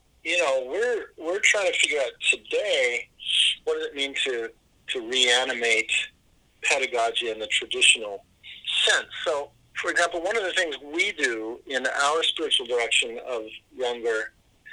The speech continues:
mentees is we will <clears throat> encourage folks to take pilgrimages, um, to actually move out of their, you know, safe spaces or comfort zones and go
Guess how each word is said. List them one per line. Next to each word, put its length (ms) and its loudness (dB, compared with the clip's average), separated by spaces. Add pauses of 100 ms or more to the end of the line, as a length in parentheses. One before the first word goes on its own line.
(200)
mentees 680 2 (640)
is 120 -2 (100)
we 160 2
will 300 -2 (320)
<clears throat> 340 -4
encourage 800 2 (580)
folks 260 -2 (200)
to 360 -6 (180)
take 240 -2
pilgrimages, 580 -4 (600)
um, 420 0 (140)
to 220 -2
actually 540 2
move 420 -6 (240)
out 220 2
of 80 0 (140)
their, 220 0 (520)
you 80 -8
know, 200 -2 (120)
safe 180 2 (440)
spaces 440 -2 (640)
or 100 -4
comfort 460 -4
zones 360 -6 (520)
and 340 2 (160)
go 500 0